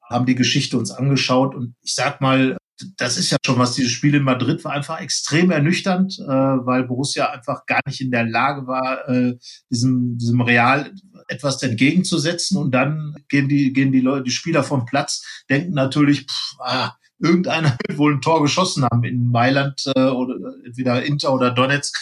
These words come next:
Und dann sieht man, es steht noch null zu null und es ist eine extrem lange Nachspielzeit, sechs, sieben, acht Minuten.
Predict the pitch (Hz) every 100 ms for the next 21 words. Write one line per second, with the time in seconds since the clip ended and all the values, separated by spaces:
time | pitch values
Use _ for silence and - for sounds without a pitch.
0 | - - - 131 120 175 156 151 - -
1 | 165 139 147 165 - 135 156 196 - 143
2 | - - - - - - 131 127 - -
3 | 180 175 160 156 165 143 165 - 143 131
4 | 143 135 120 147 - 147 151 127 143 -
5 | 143 143 165 -